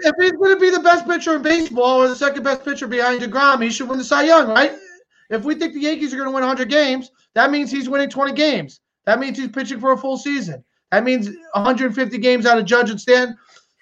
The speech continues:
He should win twenty games. The, the Bra-, uh, Rays are not as good. Red Sox are not as good. The Red, yeah,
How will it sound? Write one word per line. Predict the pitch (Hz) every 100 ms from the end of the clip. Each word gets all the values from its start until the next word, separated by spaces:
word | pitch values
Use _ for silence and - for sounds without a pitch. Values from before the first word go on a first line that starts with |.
| _ _ _
He | 240 254
should | 277
win | 277 226
twenty | 277 285
games. | 302 294 180 151 _ _ _ _
The, | 170 214 220
the | 196
Bra-, | 190 240 226
uh, | 220 214
Rays | 233 269
are | 277
not | 254 233
as | 185
good. | 180 196 208 - _ -
Red | 214 226
Sox | 233 220
are | 202
not | 190
as | 160
good. | 185 202 202 _ _ _ _ _ _ _ _ _ -
The | 214 220 214
Red, | 240 254 -
yeah, | 254 269